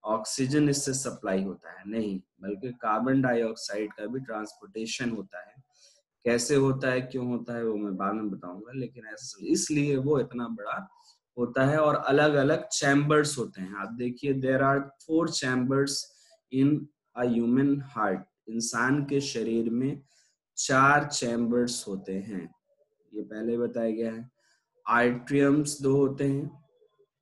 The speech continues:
ठीक है, लेफ्ट आर्टरियम, राइट आर्टरियम,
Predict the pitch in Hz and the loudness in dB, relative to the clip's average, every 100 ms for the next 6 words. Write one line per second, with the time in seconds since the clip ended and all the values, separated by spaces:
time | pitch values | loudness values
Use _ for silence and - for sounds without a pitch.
0 | _ _ _ - 127 180 127 113 131 131 | _ _ _ -8 -4 -2 0 2 2 0
1 | - 127 127 127 135 135 131 117 113 131 | 2 2 2 0 0 4 4 4 2 2
2 | 131 123 123 131 131 135 135 | 2 0 0 -2 -2 -2 -6